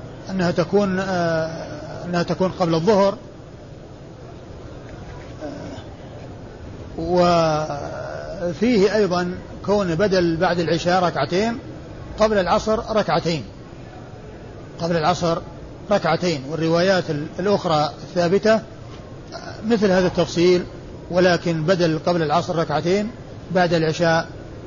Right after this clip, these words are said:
آه، ركعتين. وقد جاء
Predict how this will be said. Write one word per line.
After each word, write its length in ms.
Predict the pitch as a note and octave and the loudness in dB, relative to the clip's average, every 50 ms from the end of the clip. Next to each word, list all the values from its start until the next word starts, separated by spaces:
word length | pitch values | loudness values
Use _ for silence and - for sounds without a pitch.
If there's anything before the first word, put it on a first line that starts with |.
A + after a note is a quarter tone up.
| - - | -6 -2
آه، 480 | G3 F3+ E3 E3 D#3+ D#3+ D#3 E3 - - | 0 2 4 4 6 6 4 4 2 2
ركعتين. 500 | F#3+ F3 C3+ D#3 C#3+ D3 E3 E3+ D3+ B2 - - - - - - - - - - - - - - - - - - - - - - - - - - - - - - - - - - - - - - - - - - - - | 0 2 2 2 2 2 2 0 0 0 -4 -10 -16 -16 -16 -16 -14 -14 -14 -14 -14 -14 -14 -16 -16 -16 -16 -14 -14 -14 -14 -14 -14 -14 -14 -14 -14 -14 -14 -14 -14 -14 -14 -14 -14 -14 -14 -14 -16 -16 -16 -12 -4 2
وقد 300 | G3+ F#3+ F3+ - G#3 E3+ | 2 2 4 4 2 2
جاء 500 | F3 B3 B3+ B3 G#3 F#3+ F3 A3+ - | 4 4 4 4 4 4 4 2 2